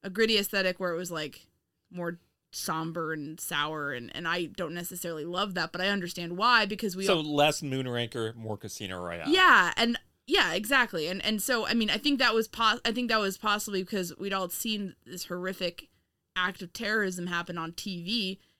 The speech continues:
Speaker 1: and there was no going back. There was no, like, "Oh, let's blow up all these buildings and, uh, this is fun." It's like, eh, like, it kinda just stops being, it just changes the culture. It's a cultural shift. So I don't think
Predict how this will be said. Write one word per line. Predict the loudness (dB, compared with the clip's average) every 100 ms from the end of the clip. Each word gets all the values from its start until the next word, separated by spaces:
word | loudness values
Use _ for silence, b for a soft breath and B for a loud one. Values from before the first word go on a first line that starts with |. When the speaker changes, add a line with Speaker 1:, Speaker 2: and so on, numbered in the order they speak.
| -10
Speaker 1:
and | -2
there | 0
was | 6
no | 6
going | 8 4 4
back. | 4 4 0 0
There | 0
was | 2
no, | 2 4
like, | 4 2 -4 b b
"Oh, | 2 4
let's | 4 2
blow | 2 4 4
up | 4
all | 2
these | 2 -4
buildings | -2 0 0 0 -2 -2
and, | -4 -6 -6 4
uh, | 6 8 8 6 4
this | 2
is | -2
fun." | 4 6 6 4 -2
It's | -6 -4
like, | -4 -4 -18 -14
eh, | -12 -12 -8
like, | -8
it | -8
kinda | -6 -4
just | -4 -6
stops | -6 -8 -8
being, | -12 -10 -8 -8 -12 _ _ _ _ _ _ _ -14
it | -6
just | -4 -2
changes | 0 0 0 -2 -6
the | -8
culture. | -10 -8 -8 -8 -12 -14 -14
It's | -12
a | -10
cultural | -8 -8 -10 -10
shift. | -10 -10 -8
So | -6 -6
I |
don't | -6 -6
think | -8 -8